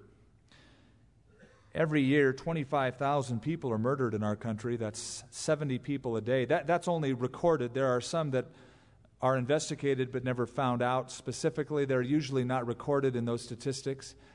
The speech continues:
Add to that suicide, self-murder. Add to that abortion. That's murder. Life is sacred to God. By virtue of the fact that God made it.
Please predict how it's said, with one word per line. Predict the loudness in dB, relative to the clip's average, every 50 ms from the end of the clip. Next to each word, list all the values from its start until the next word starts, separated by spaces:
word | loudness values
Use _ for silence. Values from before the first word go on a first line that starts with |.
| -6 -2
Add | 2 2 2 2 0
to | -2 -2
that | 0 0 0 0 -2
suicide, | -4 -4 -2 0 0 -2 -2 -2 -2 -2 -2 -2 -4
self-murder. | -4 -4 -2 -2 -2 -2 -4 -6 -4 -4 -6 -6 -4
Add | -4 -4 -4 -2
to | -4
that | -4 -4 -4
abortion. | -4 -4 -2 -2 -2 0 -2 -2 -4 -4 -4 -6 -10 -14 -18 -20 -20 -20 _ _ _ _ _ -20 -20 -20 -20 -20 _ _ -20 -20 _ -20 -20 -20 -20 _ _
That's | 2 2 2 2 0
murder. | -2 0 0 -2 -2 -6 -8 -12 -18 -20 -20 -20 -20 -20 -20 -20 -20 _ _ -20 _ _ -20 -20 -20 -20 -20 -20 _ _ _ -20 _ _ -20 -20 _ _ -20 _ _ _ _ _ _ _ -20 -20 -20 -20 -20 -20 -20 -20 -20 -20 _ -20 -20 _ _ -20 -20 -20 -20 -20 _ _ _ _ _ -6
Life | 0 2 2 2 2 0 -2
is | -4 -2
sacred | 0 0 0 0 0 -2 -2 -2
to | -2
God. | -2 0 -2 -2 -4 -8 -14 -18 -20 -20 -20 _ _ -20 -20 -20 -20 _ _ _ -4
By | 0 0 2
virtue | 2 2 0 0 0 -4
of | -4
the | -2
fact | -2 -2 0 -2 -2 -4
that | -6 -4
God | -2 -2 0 0
made | 0 -2 -2 -4
it. | -6 -8